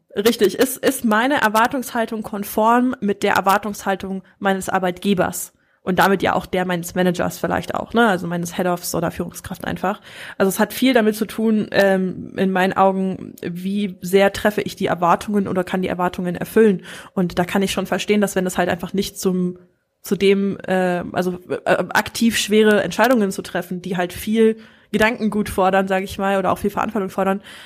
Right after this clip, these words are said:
Speaker 2: ähm, ähm, zu treffen, das muss halt auch zu meinem Job, sag ich mal, dazugehören. So, also das kann halt nicht sein, dass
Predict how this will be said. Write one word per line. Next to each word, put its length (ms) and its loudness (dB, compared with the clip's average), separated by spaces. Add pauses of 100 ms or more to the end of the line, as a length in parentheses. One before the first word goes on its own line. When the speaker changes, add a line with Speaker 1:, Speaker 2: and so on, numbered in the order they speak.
(120)
Speaker 2:
ähm, 600 0 (580)
ähm, 480 0
zu 100 -6
treffen, 540 0
das 260 -4
muss 180 4
halt 160 0
auch 200 2
zu 200 -6
meinem 540 0 (720)
Job, 320 2
sag 140 0
ich 140 -8
mal, 100 -2
dazugehören. 640 -2 (180)
So, 360 -6
also 180 -2
das 160 -4
kann 180 0
halt 180 -2
nicht 200 2
sein, 200 2
dass 240 0